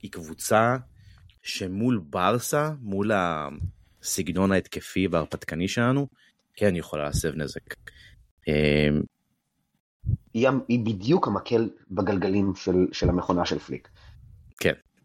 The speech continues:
Speaker 1: כן. משחק מעבר ומשחק הגנה טוב.
Speaker 2: במיוחד עם, עם זה שהם משחקים בדרך כלל שלוש חמש שתיים, אה, עם קישור סופר מעובה והגנה של שלושה בלמים, אתה יודע. אה, קשה, קשה מאוד לחצוב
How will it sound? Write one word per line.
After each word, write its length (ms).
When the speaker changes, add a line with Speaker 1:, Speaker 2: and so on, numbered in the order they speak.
Speaker 1:
כן. 100
משחק 280
מעבר 340
ומשחק 420
הגנה 300
טוב. 240
Speaker 2:
במיוחד 460
עם, 80
עם 80
זה 140
שהם 560
משחקים 460
בדרך 200
כלל 100
שלוש 320
חמש 300
שתיים, 300
אה, 40
עם 180
קישור 460
סופר 540
מעובה 400
והגנה 680
של 260
שלושה 420
בלמים, 600
אתה 100
יודע. 300
אה, 600
קשה, 260
קשה 260
מאוד 320
לחצוב 540